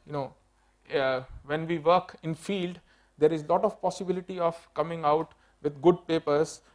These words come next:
uh, do good science, and do collaborative scientific studies.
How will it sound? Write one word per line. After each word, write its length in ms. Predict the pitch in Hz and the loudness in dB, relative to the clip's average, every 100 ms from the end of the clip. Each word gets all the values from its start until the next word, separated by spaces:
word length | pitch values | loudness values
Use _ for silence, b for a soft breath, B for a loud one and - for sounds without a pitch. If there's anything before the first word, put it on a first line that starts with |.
| _ | _
uh, 120 | 127 143 | -6 -4
do 160 | 151 | -2
good 220 | 147 175 | 4 4
science, 600 | - - 165 160 190 - - b b | 4 2 2 2 -4 -8 -18 b b
and 160 | 143 147 | -12 -8
do 140 | 156 156 | -4 0
collaborative 520 | 156 160 165 165 160 | 0 2 -2 -2 -6
scientific 480 | - 147 143 156 - | -6 -10 -10 -12 -6
studies. 600 | - 160 165 170 - | 0 2 2 -6 -10